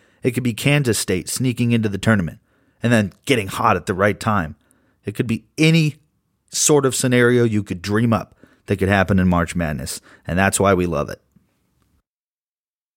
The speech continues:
But one thing we do know is that Ochai Agbaji of Kansas is a beast.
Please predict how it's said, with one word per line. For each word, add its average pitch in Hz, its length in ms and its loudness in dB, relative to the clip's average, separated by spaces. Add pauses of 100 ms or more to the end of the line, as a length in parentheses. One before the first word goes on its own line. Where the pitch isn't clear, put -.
(220)
But 110 140 2
one 117 260 2
thing 156 280 0
we 104 120 0
do 98 260 0
know 139 340 0
is 104 160 -2
that 98 220 -2
Ochai 123 560 2
Agbaji 117 640 -2
of - 160 -12
Kansas 139 640 -2 (600)
is 107 220 2
a 92 100 0
beast. - 800 -4